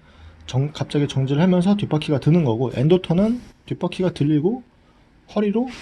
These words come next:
자전거를, 뒷바퀴를 돌려주는 거예요. 요거를 엔도 턴이라고 해요. 어, 요거는 산악 자전거에서 주로 쓰는 기술이고요. 직각 코너 아니면은 진입 각도가 이렇게 자전거 타고 들어가기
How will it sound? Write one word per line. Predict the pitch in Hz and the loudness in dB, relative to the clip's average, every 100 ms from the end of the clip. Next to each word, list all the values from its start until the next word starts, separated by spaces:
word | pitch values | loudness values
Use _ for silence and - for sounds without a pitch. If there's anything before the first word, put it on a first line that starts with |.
| - - - - _ _ _ - _ - | -20 -20 -20 -20 _ _ _ -20 _ -20
자전거를, | - 117 110 117 165 208 202 | -14 -8 -4 0 0 0 -2
뒷바퀴를 | - 120 - 135 | -2 -2 -2 -4
돌려주는 | 151 123 156 113 92 | 2 4 4 0 -6
거예요. | - - - - - - - - - | -8 -10 -12 -18 -20 -20 -18 -16 -4
요거를 | 120 156 135 | 0 2 2
엔도 | 120 123 | -2 -4
턴이라고 | - 208 214 170 117 120 | 0 2 4 4 4 2
해요. | 120 95 - - - - - - - - - - | 2 -2 -8 -20 -20 -20 -20 -18 -18 -18 -16 -2
어, | 156 165 | 2 8
요거는 | 165 214 240 240 240 233 226 226 202 233 | 8 8 4 4 4 2 2 2 0 -4
산악 | - 269 262 | 0 0 2
자전거에서 | 240 214 196 151 147 | 2 4 4 4 2
주로 | 143 151 | 2 2
쓰는 | 156 190 196 | 2 2 2
기술이고요. | - - 117 113 165 110 | 0 -4 -2 2 0 0
직각 | - - - 214 202 | 0 0 4 2 2
코너 | - 170 113 - | -2 -2 -4 -14
아니면은 | - 120 135 180 240 - _ _ _ _ _ | -14 -10 -8 -8 -8 -12 _ _ _ _ _
진입 | - 175 208 | 0 0 0
각도가 | 185 - 135 151 117 | -4 -4 -4 -4 -6
이렇게 | 120 151 | -6 -6
자전거 | 147 120 139 151 | -6 -8 -6 -8
타고 | - 202 | -6 -8
들어가기 | - 131 127 131 165 226 | -6 -6 -6 -6 -6 -8